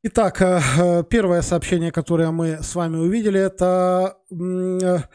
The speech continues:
заявление главы дипломатии Евросоюза Жозепа Борреля.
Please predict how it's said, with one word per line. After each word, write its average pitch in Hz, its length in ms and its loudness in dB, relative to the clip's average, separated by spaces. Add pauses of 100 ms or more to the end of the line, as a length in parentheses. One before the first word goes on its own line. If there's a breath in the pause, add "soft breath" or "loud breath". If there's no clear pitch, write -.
(220 soft breath)
заявление 214 580 2
главы 185 580 2
дипломатии 190 720 -2
Евросоюза 170 720 -2
Жозепа 175 460 -2
Борреля. 156 720 0